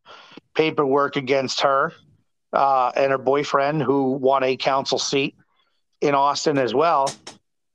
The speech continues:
Um, they're from the Libertarian Party. Um, and they, um, they have a hearing coming up May twelfth, uh, in Potter County.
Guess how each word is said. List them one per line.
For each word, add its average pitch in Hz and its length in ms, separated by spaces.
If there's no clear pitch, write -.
Um, 139 260
they're 151 160
from 147 160
the 147 80
Libertarian 139 760
Party. 135 500
Um, 123 760
and 147 320
they, 143 360
um, 127 560
they 147 120
have 156 120
a 147 60
hearing 156 340
coming 156 240
up 156 100
May 151 220
twelfth, 143 600
uh, 127 500
in 139 160
Potter 139 300
County. 147 520